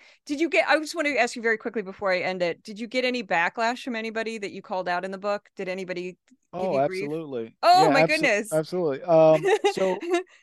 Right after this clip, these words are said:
Speaker 1: Should have asked this
Speaker 2: I'm
Speaker 1: earlier. Sorry.
Speaker 2: No, I'm glad you asked. Um, I got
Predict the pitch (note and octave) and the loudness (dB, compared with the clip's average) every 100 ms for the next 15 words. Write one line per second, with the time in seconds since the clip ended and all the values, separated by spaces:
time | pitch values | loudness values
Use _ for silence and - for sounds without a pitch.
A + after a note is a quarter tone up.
0 | _ - F4+ D4 D4 C#4+ E3+ C4 B3+ G3+ | _ -4 0 2 2 0 -2 0 2 2
1 | F3 G#3+ A#3+ G3+ F3 G3+ G#3+ _ _ _ | 0 0 2 2 0 -2 -8 _ _ _
2 | F#3 G3+ F3 E3 F#3+ F#3+ E3 E3+ F3+ - | 0 4 4 4 4 2 0 -2 -4 -6
3 | F3+ D3 C#3+ C#3+ _ _ _ _ _ - | 0 2 2 -2 _ _ _ _ _ -6
4 | D#3 A3 A3 A3 G3+ | 0 0 0 -2 -2